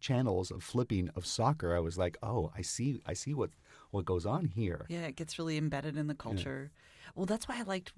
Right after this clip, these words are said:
Speaker 2: drinking all those Amaros with you last night, was because all of, it's so regionally specific.
Speaker 1: Right.
Speaker 2: Like, the bo-, the botanicals that create the flavors of that thing really represents a geographical place.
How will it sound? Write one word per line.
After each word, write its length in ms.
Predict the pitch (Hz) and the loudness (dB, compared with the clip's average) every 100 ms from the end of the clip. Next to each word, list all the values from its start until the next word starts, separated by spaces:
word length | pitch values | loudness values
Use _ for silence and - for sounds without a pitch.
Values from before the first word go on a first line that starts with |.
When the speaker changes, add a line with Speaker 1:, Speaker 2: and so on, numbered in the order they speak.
| - | -6
Speaker 2:
drinking 280 | 180 156 160 | -4 -2 -4
all 80 | |
those 180 | 147 151 | -4 -4
Amaros 480 | 165 185 277 190 156 | -4 -4 -4 -4 -6
with 140 | 156 | -8
you 100 | 156 | -6
last 300 | 135 139 147 | -6 -6 -6
night, 220 | 135 131 - | -4 -4 -6
was 120 | 151 | -8
because 480 | 156 - 151 147 - - - - _ | -8 -4 -2 -2 -8 -14 -20 -20 _
all 240 | - 156 175 | -4 0 0
of, 140 | 170 - | 0 -2
it's 160 | 160 | 0
so 560 | - - 165 160 160 165 - _ _ 143 | 2 2 2 0 -2 -6 -10 _ _ -2
regionally 580 | 170 175 165 170 151 147 | 0 0 0 0 0 -2
specific. 600 | - 143 - 185 127 143 | -4 -4 -4 -2 -2 0
Speaker 1:
Right. 240 | 98 87 - - | 0 -2 -4 -8
Speaker 2:
Like, 140 | 156 147 135 | -6 -6 -6
the 80 | 156 | -2
bo-, 140 | 156 147 | -2 -2
the 80 | - | -4
botanicals 600 | 156 - 151 147 - 151 | -4 -2 -2 -2 -4 -8
that 180 | - 135 | -4 -6
create 360 | - 170 135 131 | -4 -4 -4 -4
the 60 | 151 | -10
flavors 560 | - 147 147 139 139 | -4 -4 -4 -4 -4
of 160 | - 139 | -6 -8
that 260 | 131 123 | -6 -6
thing 460 | - 185 151 139 - | -6 -2 0 0 -2
really 260 | 151 147 151 | -2 -2 -2
represents 800 | 131 131 139 135 123 117 - - | -4 -6 -6 -4 -2 -2 -4 -4
a 60 | |
geographical 640 | 139 139 131 - 131 - 143 | -6 -6 -6 -6 -8 -8 -10
place. 560 | - 165 - - - | -6 -4 -4 -4 -8